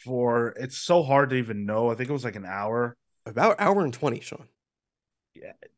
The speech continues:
Speaker 1: and that's what was, that's what made the, the episode. Like,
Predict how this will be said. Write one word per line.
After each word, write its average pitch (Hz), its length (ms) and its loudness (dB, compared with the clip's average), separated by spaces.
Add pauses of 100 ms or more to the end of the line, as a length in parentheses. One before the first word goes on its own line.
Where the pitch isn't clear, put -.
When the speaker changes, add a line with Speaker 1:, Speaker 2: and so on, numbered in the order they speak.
(120)
Speaker 1:
and 123 180 0
that's 147 320 2
what 139 300 4
was, 117 240 -4 (220)
that's 135 260 0
what 120 100 0
made 113 400 -4
the, 87 280 -10 (220)
the 90 140 -16
episode. 73 480 -18 (300)
Like, 85 220 -10